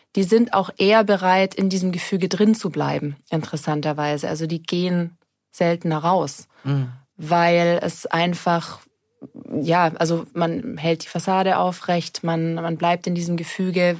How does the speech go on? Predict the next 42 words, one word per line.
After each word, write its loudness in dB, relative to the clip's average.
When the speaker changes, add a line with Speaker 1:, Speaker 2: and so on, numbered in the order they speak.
Speaker 1:
Wenn 0
man 2
jetzt -2
gerade 0
in -2
so -2
einer 0
dörflichen -2
Struktur -2
lebt, -6
wie -4
es -6
in -4
meinem -2
Roman 4
angesiedelt 2
ist, 0
kennt 6
man 4
sich 2
ja, 4
da 2
ist -2
dann 2
ja 0
schnell 0
auch 0
der -2
Ruf 4
ruiniert, 6
wenn 4
man 2
das 0
rauslässt. 2
Und 0
so -2
werden 0
die -6
Kinder 6
angehalten 2
zu -4
schweigen, 0